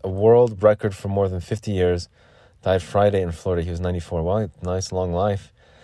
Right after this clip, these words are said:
His death was announced by former John Mica, U S Representative, whatever. Kittinger, then an Air Force captain and pilot, gained captain and pilot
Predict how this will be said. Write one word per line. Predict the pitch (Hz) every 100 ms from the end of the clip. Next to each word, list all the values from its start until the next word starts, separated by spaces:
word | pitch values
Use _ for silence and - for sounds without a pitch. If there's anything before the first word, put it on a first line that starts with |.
| _
His | - 104
death | 110 131 -
was | 107
announced | 104 101 110 -
by | 95
former | - 98 95 95 95 - _ _ _ _ _ _ _ _ _ _ _ -
John | 101 101 95
Mica, | 98 95 101 87 87
U | 65 90
S | 87
Representative, | 90 82 - 87 82
whatever. | 80 78 80 85 - 90 -
Kittinger, | 127 123 113 107
then | 101
an | 104
Air | 95 98
Force | 95 95
captain | - 95 92
and | 92
pilot, | 85 110 107 90
gained | 69 90 85 76
captain | - 95 104 95
and | 85
pilot | 90 92 82